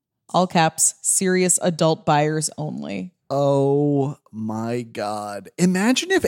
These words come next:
Speaker 2: every item that you purchase, like, from ikea, came with a thing that was like,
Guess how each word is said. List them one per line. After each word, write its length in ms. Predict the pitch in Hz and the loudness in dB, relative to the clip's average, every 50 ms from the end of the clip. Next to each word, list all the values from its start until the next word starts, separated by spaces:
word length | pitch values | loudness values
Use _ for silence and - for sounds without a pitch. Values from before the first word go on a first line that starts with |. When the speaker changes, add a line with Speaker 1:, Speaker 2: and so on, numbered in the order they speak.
| - | 0
Speaker 2:
every 400 | - 135 127 113 120 139 143 139 - | 2 0 0 2 2 4 4 2 2
item 360 | - 113 113 110 120 123 123 | 0 0 2 2 2 2 4
that 140 | 120 120 107 | 2 2 2
you 120 | 117 120 107 | 0 -2 0
purchase, 320 | - - 110 107 - - | 0 0 -2 -2 -2 -2
like, 160 | 135 135 127 | -2 -2 0
from 140 | - 143 127 | 2 2 2
ikea, 720 | 120 113 110 - - - 117 113 117 120 120 127 127 135 | 2 0 -2 -6 -6 -4 -2 2 2 4 4 2 2 0
came 240 | - - 131 120 120 123 | -2 -2 0 0 2 2
with 100 | 123 117 | 2 0
a 80 | 120 | 0
thing 180 | 110 120 120 117 | 0 2 2 2
that 40 | 113 | 2
was 160 | 113 110 117 | 0 0 0
like, 260 | 110 107 107 - - | 0 -2 -2 -4 -10